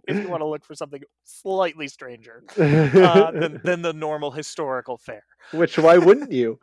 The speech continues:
Speaker 1: <laughs> Right?
Speaker 2: <laughs>
Speaker 1: History is fine.
Speaker 2: Yeah.
Speaker 1: Anime history is much better.
Speaker 2: Oh my God, anime history is badass. I mean,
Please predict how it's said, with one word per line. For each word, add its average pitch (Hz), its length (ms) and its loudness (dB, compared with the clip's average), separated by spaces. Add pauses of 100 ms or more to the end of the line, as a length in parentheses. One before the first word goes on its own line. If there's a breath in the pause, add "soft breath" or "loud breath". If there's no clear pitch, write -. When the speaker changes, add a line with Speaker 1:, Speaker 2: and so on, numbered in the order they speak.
(160 loud breath)
Speaker 1:
<laughs> - 180 -20
Right? 151 640 -6 (120)
Speaker 2:
<laughs> 160 340 -6 (360 loud breath)
Speaker 1:
History 240 560 -12
is 185 160 -8
fine. 120 680 -8 (140)
Speaker 2:
Yeah. 277 380 0 (260)
Speaker 1:
Anime 208 480 -2
history 143 440 -12
is 110 140 -20
much 139 560 -14
better. 127 380 -10
Speaker 2:
Oh 165 200 2
my 143 180 2
God, 151 300 6
anime 160 560 2
history 135 440 -2
is 113 80 -8
badass. 127 800 0
I 123 120 0
mean, 127 360 -2